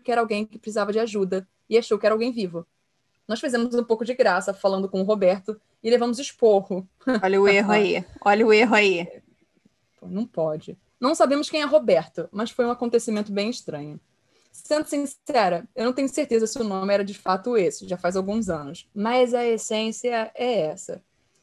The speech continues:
Speaker 1: Se quiserem, posso tentar tirar mais histórias da minha mãe, que é uma pessoa extremamente sensitiva. Por favor, sim. Continua, man-, ah,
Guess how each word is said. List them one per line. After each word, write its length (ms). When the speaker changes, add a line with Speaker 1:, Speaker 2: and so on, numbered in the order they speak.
Speaker 1:
Se 160
quiserem, 440
posso 180
tentar 220
tirar 320
mais 180
histórias 320
da 80
minha 140
mãe, 280
que 80
é 40
uma 120
pessoa 340
extremamente 500
sensitiva. 720
Por 60
favor, 380
sim. 260
Continua, 680
man-, 320
ah, 180